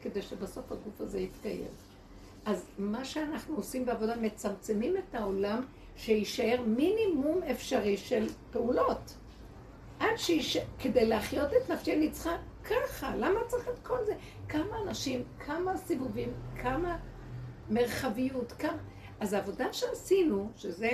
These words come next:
מבית מדרשו של אליהו, לשוב לעצמנו מהעולם, מהגירוי תגובה, צמצם לי את העולם, ונשארתי פתאום שאין לי עולם ויש לי את עצמי, ואני החברה הכי טובה של עצמי.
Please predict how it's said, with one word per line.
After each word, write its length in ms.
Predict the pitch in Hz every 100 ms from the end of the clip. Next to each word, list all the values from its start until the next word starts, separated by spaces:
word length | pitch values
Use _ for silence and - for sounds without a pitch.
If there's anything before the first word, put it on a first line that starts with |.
| 294
מבית 440 | 226 180 240 254
מדרשו 460 | 330 226 196 - 202
של 140 | -
אליהו, 220 | 185 175 170 165
לשוב 680 | 226 233 - - - 311 294
לעצמנו 640 | 302 220 - 254 226 220
מהעולם, 840 | 185 220 262 208 196 170 156 156 214 - - - -
מהגירוי 600 | 240 262 220 214 220 208
תגובה, 400 | 190 156 156 160 214 - - - - -
צמצם 560 | 339 349 - 320 240
לי 180 | 233 254
את 120 | 254
העולם, 400 | 311 330 381 539 508 403 - -
ונשארתי 720 | 220 269 311 - 254 226 - -
פתאום 360 | 302 - 403 403
שאין 420 | - - 294 302
לי 160 | 427 523
עולם 260 | 370 226 220
ויש 300 | 480 508 -
לי 140 | 381
את 60 | -
עצמי, 300 | 381 - 494 494
ואני 280 | 214 220 254
החברה 380 | 247 254 254 285
הכי 220 | 294 392
טובה 300 | - 403 453
של 140 | - 508
עצמי. 220 | - 554